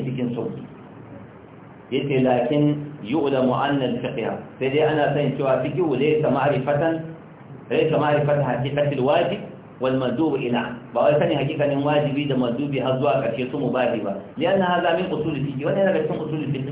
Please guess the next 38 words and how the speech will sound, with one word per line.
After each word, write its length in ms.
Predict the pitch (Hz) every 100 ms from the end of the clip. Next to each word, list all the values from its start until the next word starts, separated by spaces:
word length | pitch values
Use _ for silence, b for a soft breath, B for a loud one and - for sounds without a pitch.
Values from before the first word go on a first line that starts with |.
| 131
ne. 160 | 110 - - - - -
Ka 60 | 131 180
san 80 |
meye 160 | 190 170
ma'anan 320 | 156 143 151
wajibi, 460 | 160 165 147 143 135 -
meye 160 | 143
ma'anan 400 | 165 143 147 160
mandubi, 400 | 156 143 160 151
meye, 160 | 151 156
wannan 240 | 214 214 170
usulul 160 | 196 180
fiqh 160 | -
ne 160 | 165 156
zai 160 | 160 151
gaya 160 | 143
maka 160 | 135 127
wannan. 320 | 117 113 - - -
Shi 160 | 208
faqihi 480 | 190 - 190 190 196
in 40 | 202
ya 60 | 202
zo 80 | 202
kawai 160 | 208 190
zai 80 | 185
ce 80 |
maka 200 | 170 160 151
wajibun, 480 | 170 170 185 175 151
mandubun, 480 | 131 123 170 160
waye, 160 | 147 160
amma 240 | 156 147
bai 160 | 175 165
zai 80 | 160
gaya 160 | 147
maka 160 | 143 139
ma'anan 400 | 123 110 123 123
sa 160 |
ba. 20 | 113